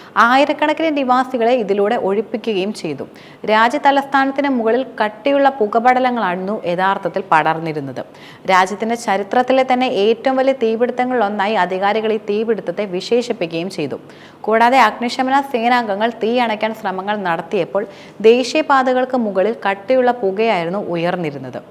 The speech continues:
രക്ഷാപ്രവർത്തനങ്ങളിൽ കൂടുതൽ സഹായിക്കുവാനായി സൈന്യത്തെയും വിന്യസിച്ചിരുന്നു. പതിമൂന്ന് പേർക്ക് പൊള്ളലേൽക്കുകയും അതുപോലെ പുക ശ്വസിച്ച് ആശുപത്രിയിൽ പ്രവേശിപ്പിക്കുകയും ചെയ്തു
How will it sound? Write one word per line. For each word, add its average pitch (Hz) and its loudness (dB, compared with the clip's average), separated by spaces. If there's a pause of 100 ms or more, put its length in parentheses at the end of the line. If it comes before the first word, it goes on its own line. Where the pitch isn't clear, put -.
(260)
രക്ഷാപ്രവർത്തനങ്ങളിൽ 269 4 (160)
കൂടുതൽ 226 4 (140)
സഹായിക്കുവാനായി 220 -2 (120)
സൈന്യത്തെയും 214 -2
വിന്യസിച്ചിരുന്നു. 190 -4 (500)
പതിമൂന്ന് 240 4
പേർക്ക് 214 2
പൊള്ളലേൽക്കുകയും 190 0
അതുപോലെ 185 -4 (440)
പുക 233 4
ശ്വസിച്ച് 269 0
ആശുപത്രിയിൽ 226 -2
പ്രവേശിപ്പിക്കുകയും 240 -2
ചെയ്തു 208 0